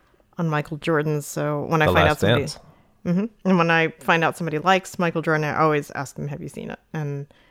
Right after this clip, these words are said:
Speaker 1: and his, he said, "Yes, I've seen it twice." And I said, <laughs> "We just finished watching it for the third time." And it was just, it was, like, fun to talk to him about something just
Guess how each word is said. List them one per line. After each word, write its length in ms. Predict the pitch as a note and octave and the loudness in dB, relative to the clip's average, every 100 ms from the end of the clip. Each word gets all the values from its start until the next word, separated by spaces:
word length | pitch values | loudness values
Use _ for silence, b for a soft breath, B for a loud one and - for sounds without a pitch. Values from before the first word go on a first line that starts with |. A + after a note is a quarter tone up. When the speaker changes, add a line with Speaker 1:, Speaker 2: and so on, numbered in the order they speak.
| b b | b b
Speaker 1:
and 140 | - D#3+ | -4 -2
his, 160 | D3+ | -4
he 180 | - E3 | -2 -2
said, 240 | - D3 D3 | -2 -4 -2
"Yes, 200 | C#3+ D#3 | -2 -4
I've 100 | - | -6
seen 140 | D#3+ | -8
it 80 | - | -8
twice." 400 | - C3+ C3 - | -6 -4 -4 -6
And 100 | D#3 D3+ | -8 -6
I 40 | |
said, 260 | - E3 - - - | -6 -8 -10 -18 -20
<laughs> 200 | - - | -14 -6
"We 240 | F3 F3 | 0 2
just 220 | E3 D#3+ - | 2 -2 -4
finished 260 | D#3 - | -6 -4
watching 300 | D3+ C#3+ C#3 | -4 -4 -6
it 100 | C#3+ | -6
for 120 | - | -2
the 80 | D#3+ | -2
third 360 | - F#3 F3 - | 0 2 2 0
time." 380 | E3 D#3+ D#3 - A3 B B B | -4 -4 -6 -8 -14 B B B
And 320 | - D#3+ D3+ - | -2 -2 0 2
it 80 | B3 | 4
was 140 | C#4+ | 4
just, 240 | C#4+ - G3 | 2 2 2
it 80 | |
was, 320 | A3+ A3+ - G3 | 2 2 0 0
like, 200 | F#3+ - | 0 0
fun 320 | - F3+ F3 | 0 2 2
to 60 | D#3+ | 0
talk 240 | E3 D#3 | -2 -2
to 80 | E3 | -4
him 180 | D#3+ D#3 | -6 -6
about 400 | D#3+ D#3 D#3 - _ _ _ _ _ | -10 -10 -12 -14 _ _ _ _ _
something 360 | - E3 D#3 | -10 -6 -6
just 220 | D3+ - | -6 -10